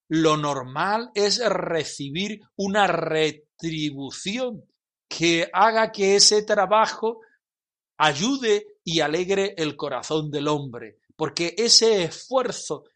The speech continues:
necesita un premio. San Francisco lo sabe muy bien y dice, "Y por el trabajo pueden recibir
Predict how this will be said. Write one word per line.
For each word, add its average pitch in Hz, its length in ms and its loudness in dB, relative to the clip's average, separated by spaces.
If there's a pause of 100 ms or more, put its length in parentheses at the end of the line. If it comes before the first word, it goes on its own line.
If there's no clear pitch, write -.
necesita 147 960 -2
un 151 280 -2
premio. 123 520 -2 (280)
San 147 300 0
Francisco 147 720 -4
lo 226 140 -2
sabe 147 320 0
muy 131 200 -8
bien 135 480 0
y 170 120 -4
dice, 156 420 -2 (240)
"Y 196 120 -2
por 190 200 0
el 165 220 -4
trabajo 220 640 -4 (300)
pueden 165 460 2
recibir 151 720 -6